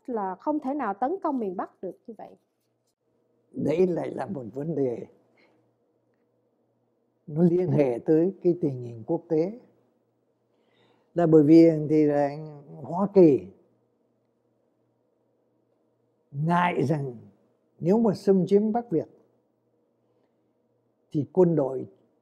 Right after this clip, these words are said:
Speaker 2: Trung Cộng có thể nó tràn qua thì sao? Bởi vì đã có cái gọi là cái trường hợp ở Triều Tiên năm một nghìn chín trăm năm mươi hai, năm mươi ba,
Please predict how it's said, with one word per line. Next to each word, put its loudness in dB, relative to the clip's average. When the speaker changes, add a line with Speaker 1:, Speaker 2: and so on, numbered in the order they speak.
Speaker 2:
Trung 2
Cộng -10
có -6
thể -10
nó -10
tràn -4
qua -8
thì -8
sao? -12
Bởi 4
vì 8
đã -2
có 0
cái -2
gọi -2
là -4
cái -2
trường 6
hợp 4
ở -2
Triều 8
Tiên 4
năm 0
một 4
nghìn 2
chín -2
trăm -4
năm -10
mươi -6
hai, 0
năm -6
mươi -2
ba, 0